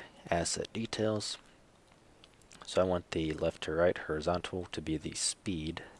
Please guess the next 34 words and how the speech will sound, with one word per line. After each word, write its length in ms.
at 100
which 180
we're 80
moving. 360
And 100
we 80
want 200
that 140
to 60
go 120
from 200
zero 280
to 160
six 360
hundred, 400
because 260
remember 360
six 300
hundred 260
is 140
the 100
maximum 580
speed 540
that 180
we 140
can 460
move, 440
like 140
normal 320
running. 320
That's 180
our 80
sprinting 360
speed, 280